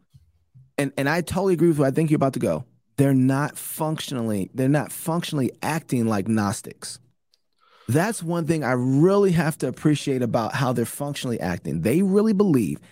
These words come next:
and they, without any equivocation, have no problem saying Christ is Lord over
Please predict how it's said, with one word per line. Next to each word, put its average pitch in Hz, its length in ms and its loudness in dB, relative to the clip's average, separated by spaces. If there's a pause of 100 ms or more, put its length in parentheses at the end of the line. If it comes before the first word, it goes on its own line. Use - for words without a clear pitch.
(220)
and 139 300 -4
they, 180 300 2
without 170 340 0
any 185 160 2
equivocation, 190 640 0
have 120 140 0
no 139 200 4
problem 165 380 0
saying 135 280 -6
Christ 151 420 0
is 147 120 -2
Lord 131 360 0 (280)
over 127 300 4